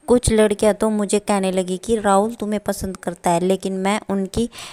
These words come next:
बात एक कान से सुनकर दूसरे कान से निकाल देती थी, क्योंकि मुझे अपनी औकात का पता था। बेशक मैं बहुत खूबसूरत थी, लेकिन मेरा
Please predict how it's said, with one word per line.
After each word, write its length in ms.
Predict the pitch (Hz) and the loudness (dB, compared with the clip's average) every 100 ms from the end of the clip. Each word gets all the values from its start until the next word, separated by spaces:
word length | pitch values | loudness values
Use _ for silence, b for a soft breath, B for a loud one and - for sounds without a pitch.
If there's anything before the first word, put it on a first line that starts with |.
| B 185 | B -2
बात 480 | 180 202 202 202 240 | 4 6 6 4 0
एक 420 | 226 190 202 - | 2 2 2 2
कान 280 | 196 196 190 | 2 4 2
से 160 | 220 | 0
सुनकर 460 | 220 - 196 180 220 | -2 -2 -6 0 0
दूसरे 320 | 202 202 202 202 | 0 0 -2 -4
कान 280 | 190 185 | -4 -4
से 120 | 180 202 | -4 -4
निकाल 400 | 196 190 180 175 | -6 -4 -4 -4
देती 240 | 175 165 | -4 -6
थी, 180 | - 160 - | -8 -10 -2
क्योंकि 300 | 202 196 233 | -2 0 -2
मुझे 280 | 226 202 220 - | -2 0 -4 -2
अपनी 360 | 202 196 202 220 - | -4 -2 -4 -4 0
औकात 400 | 185 - 185 - | 0 0 -2 -2
का 180 | - 208 | -4 0
पता 280 | 196 185 | 2 2
था। 140 | 175 175 | -2 -4
बेशक 1120 | 160 - - _ _ _ _ - 214 247 233 | -10 -12 -18 _ _ _ _ 2 4 6 4
मैं 200 | 208 208 190 | 4 4 6
बहुत 240 | 190 202 | 4 2
खूबसूरत 580 | - 196 180 - 185 - 180 | 4 6 6 4 4 4 0
थी, 80 | |
लेकिन 440 | 180 196 208 214 233 | 0 2 2 2 2
मेरा 280 | 220 208 | 4 4